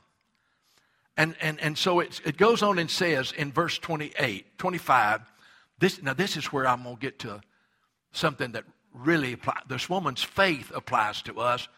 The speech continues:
She said, "It's well." But things really weren't in the sight of the world well. Her son was dead. And so it goes on and she says, "So when the man of so-, God," verse twenty-five,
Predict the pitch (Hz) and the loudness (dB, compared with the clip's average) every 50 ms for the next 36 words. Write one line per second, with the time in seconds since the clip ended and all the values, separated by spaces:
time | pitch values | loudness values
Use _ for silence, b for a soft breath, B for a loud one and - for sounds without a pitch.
0 | b b b b b - - 131 - - 143 123 113 101 - - 131 135 123 90 | b b b b b -10 -8 -6 -6 -6 -8 -10 -12 -14 -16 -14 -12 -12 -12 -14
1 | 82 - _ _ _ _ _ _ _ _ _ _ _ _ _ _ _ _ _ _ | -16 -18 _ _ _ _ _ _ _ _ _ _ _ _ _ _ _ _ _ _
2 | _ _ _ _ _ _ _ _ _ - 135 - - 190 190 139 98 107 127 156 | _ _ _ _ _ _ _ _ _ -16 -14 -10 -10 -10 -10 -10 -12 -12 -12 -10
3 | 156 120 98 82 82 98 101 120 123 104 80 - - _ _ _ _ _ _ _ | -10 -10 -10 -12 -14 -16 -16 -14 -14 -14 -16 -18 -20 _ _ _ _ _ _ _
4 | _ _ _ _ _ _ _ - 127 120 98 98 - - 135 120 117 92 90 85 | _ _ _ _ _ _ _ -10 -10 -8 -8 -8 -8 -6 -4 -4 -6 -6 -10 -14
5 | 90 95 117 120 101 82 78 _ _ - 117 98 - - - _ _ _ _ _ | -16 -16 -14 -14 -14 -14 -16 _ _ -8 -8 -8 -8 -12 -20 _ _ _ _ _
6 | - 110 - - 135 135 113 92 80 78 - - - - - - - - _ _ | -14 -12 -10 -8 -8 -10 -10 -12 -16 -20 -20 -20 -20 -20 -20 -20 -20 -20 _ _
7 | _ _ _ _ _ _ _ _ _ _ _ _ _ _ _ _ - B B B | _ _ _ _ _ _ _ _ _ _ _ _ _ _ _ _ -20 B B B
8 | B B B 151 156 - 196 196 190 170 151 190 202 180 135 190 196 185 160 151 | B B B -2 0 2 2 2 2 2 2 4 4 4 4 4 4 4 2 -2
9 | 143 - 170 165 - - 180 165 151 - - B B B B B B B B - | -2 -2 -2 -2 0 2 2 2 2 0 -6 B B B B B B B B 2
10 | 202 180 202 190 170 165 165 196 240 269 269 240 185 - - 214 196 180 160 143 | 4 4 4 4 4 4 6 6 8 6 6 4 4 2 4 6 6 6 6 4
11 | - - - 147 180 180 165 139 123 123 139 - - - - 131 127 - 175 175 | 2 -2 0 4 8 10 10 10 10 8 4 -2 -14 -20 -20 -6 -2 0 0 0
12 | - - - 170 156 156 - - 117 104 98 107 131 | 0 -2 -4 -4 -4 -4 -2 -2 -2 -2 -2 -4 -6